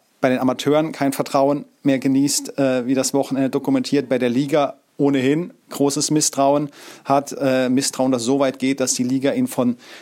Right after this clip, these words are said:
den, äh, gemeinsamen Sitzungen ausgeschlossen hat. Ja, also Curtius hat überhaupt keinen mehr auf seiner Seite. Curtius' Zeit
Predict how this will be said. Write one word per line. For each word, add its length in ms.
den, 280
äh, 440
gemeinsamen 480
Sitzungen 500
ausgeschlossen 680
hat. 80
Ja, 120
also 140
Curtius 420
hat 80
überhaupt 380
keinen 220
mehr 100
auf 100
seiner 220
Seite. 300
Curtius' 560
Zeit 320